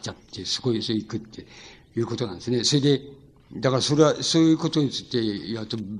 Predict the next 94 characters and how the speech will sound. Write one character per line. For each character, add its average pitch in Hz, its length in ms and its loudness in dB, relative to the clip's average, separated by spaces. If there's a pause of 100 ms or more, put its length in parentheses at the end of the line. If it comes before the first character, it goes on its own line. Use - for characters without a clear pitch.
便 139 300 4
利 139 100 2
さ、 131 140 0
有 120 180 2
効 135 220 0
性 131 180 2
っ 113 40 0
て - 220 -12
い 110 40 -2
う - 20 -2
こ 117 100 -4
と - 120 -10
と、 98 180 -10 (560)
な 107 220 0
ん 117 80 0
か 117 100 -6
す-、 - 260 -2
ど 131 120 4
こ 139 100 2
に、 123 180 0
ど 131 120 0
こ 131 100 4
に 117 60 4
住 123 200 4
む 117 60 0
か 110 120 -4
っ 104 60 -6
て - 120 -18
い - 20 -12
う - 40 -12
こ 104 60 -8
と - 120 -10
は 95 80 -6
あ - 20 -6
ん 131 100 0
ま 151 80 4
り 131 80 2
関 135 260 2
係 135 140 0
な 123 120 0
い 123 80 -2
く - 140 -8
ら 92 100 -8
い、 95 80 -12 (400)
あ 101 120 -6
の、 107 100 0
住 160 220 4
み 160 120 4
か 135 100 2
に 110 120 0
つ - 120 -6
い 101 80 -4
て - 120 -12
は 95 40 -12
不 120 140 -6
合 135 200 4
理 110 80 -4
だ 82 180 -8 (380)
人 117 380 0
間 127 80 4
っ - 20 4
て 120 120 -4
い - 20 -14
う 120 40 -4
の 113 60 -2
は 104 100 -6 (260)
非 - 140 -6
合 143 240 4
理 123 60 0
だ 92 120 -8
な 101 120 -6
っ - 120 -8
て - 100 -8
い - 20 -6
う - 20 -6
ふ - 20 -6
う - 40 -4
に 110 40 -2
い 107 40 -4
つ 113 120 -8
で 113 60 -2
も 98 120 -4
感 92 220 -6
じ 90 80 -10
る 92 60 -8
ん 92 40 -8
で 90 80 -10
す - 80 -4
し、 120 340 0 (340)
で、 127 380 4
そ 147 120 8
れ 143 60 8
こ 135 100 4
そ、 113 340 0